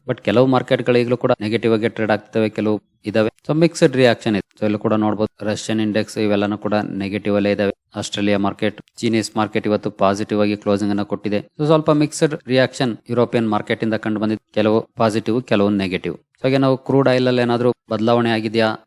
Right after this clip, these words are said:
ಸಡನ್ ಆಗಿ ಡೌನ್‌ಫಾಲ್ ಆಗ್ಲಿಕ್ಕೆ ಅಂತ ನೋಡೋದಾದ್ರೆ, so, ಕ್ರೂಡ್ ಆಯಿಲ್ ಅಲ್ಲೂ ಏನು ಅಂತ ದೊಡ್ಡ ಬದಲಾವಣೆ ಏನಿಲ್ಲ. ಏಯ್ಟಿ ಟೂ ಡಾಲರ್ ಅಲ್ಲಿ ಟ್ರೇಡ್ ಆಗ್ತಿದೆ ಕ್ರೂಡ್, ಝೀರೋ ಪಾಯಿಂಟ್ ಟೂ ನೈನ್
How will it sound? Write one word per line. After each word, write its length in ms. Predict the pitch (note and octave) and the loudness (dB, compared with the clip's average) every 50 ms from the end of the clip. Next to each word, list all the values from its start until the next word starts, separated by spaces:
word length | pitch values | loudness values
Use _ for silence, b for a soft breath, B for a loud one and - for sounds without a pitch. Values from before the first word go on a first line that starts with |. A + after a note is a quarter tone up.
| _ - | _ -6
ಸಡನ್ 240 | A2+ G#2 A2+ A2+ A2+ | -4 -2 0 0 0
ಆಗಿ 120 | A2 G2+ | 0 0
ಡೌನ್‌ಫಾಲ್ 400 | G2+ G#2 A2 G#2+ G#2 - A#2 G#2+ | 0 0 0 -2 -2 -2 0 0
ಆಗ್ಲಿಕ್ಕೆ 340 | G#2 G#2 G#2 G#2+ G#2 G#2 - | 0 0 0 -4 -4 -2 -4
ಅಂತ 160 | G2+ G2+ G2+ | -4 -2 -2
ನೋಡೋದಾದ್ರೆ, 420 | A2 G#2+ G#2+ G#2+ G#2+ A#2 G#2+ G#2 G2+ | -4 -2 0 0 0 0 0 -2 -4
so, 240 | - - _ - | -6 -6 _ -8
ಕ್ರೂಡ್ 280 | G#2+ - - B2 B2 A#2+ | -8 -2 0 2 4 4
ಆಯಿಲ್ 180 | A#2+ A#2 A#2 A#2 | 4 4 4 2
ಅಲ್ಲೂ 160 | A#2 A#2 A#2+ | 2 2 2
ಏನು 200 | A#2 A#2 A2 G#2+ - - | 2 2 0 -2 -6 -8
ಅಂತ 180 | G#2+ A2+ G#2+ A2+ | -10 -4 -2 -2
ದೊಡ್ಡ 280 | A2+ G2+ G#2 G2+ G2+ | 0 2 0 0 0
ಬದಲಾವಣೆ 540 | G#2+ G#2 G#2 G2 F2+ G2 G#2 G#2 G#2 G#2 G#2 | 0 0 0 0 2 2 2 2 2 2 0
ಏನಿಲ್ಲ. 340 | G#2 G2+ G2+ G2+ - - A2 | 0 0 -2 -2 -4 -4 -4
ಏಯ್ಟಿ 180 | A2 G#2+ - G#2+ | -4 -2 -2 -2
ಟೂ 160 | - A2+ G#2+ | 0 0 2
ಡಾಲರ್ 280 | G2 G2+ G#2 G#2 G2+ | 2 2 0 2 0
ಅಲ್ಲಿ 140 | G2+ G#2 G#2 - _ _ | 0 -2 -2 -4 _ _
ಟ್ರೇಡ್ 200 | - G#2+ G#2 G2+ | -2 0 0 0
ಆಗ್ತಿದೆ 320 | G2 G2 - - G2+ G#2 | 0 -2 -2 -4 -4 -4
ಕ್ರೂಡ್, 300 | G2+ - - A2+ A2 A2+ - G#2+ | -4 -2 -2 -2 -2 -2 -2 -2
ಝೀರೋ 180 | A#2 A#2+ A#2 | 0 0 0
ಪಾಯಿಂಟ್ 340 | G#2 - A2+ G#2+ G#2+ G#2+ - | 0 0 0 0 0 -4 -4
ಟೂ 120 | - G#2+ | -4 -4
ನೈನ್ 240 | G#2+ G#2 G#2+ G#2+ - | -2 -2 -2 -2 -4